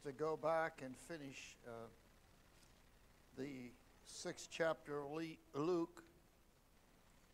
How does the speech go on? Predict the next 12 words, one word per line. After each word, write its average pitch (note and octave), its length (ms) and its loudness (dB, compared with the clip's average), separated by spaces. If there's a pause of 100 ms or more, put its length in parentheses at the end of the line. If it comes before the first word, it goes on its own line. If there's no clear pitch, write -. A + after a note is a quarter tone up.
(680)
And, C#3+ 320 -2
uh, B2+ 220 -2 (3250)
I B2 60 -4
think D3 260 -6
I C3+ 40 0
was C3 180 -6
gonna C3 160 -8 (100)
pick - 200 -6
up C3+ 180 0
in B2 60 -8 (120)
verse - 240 -8 (200)
twenty-seven. C3 760 -6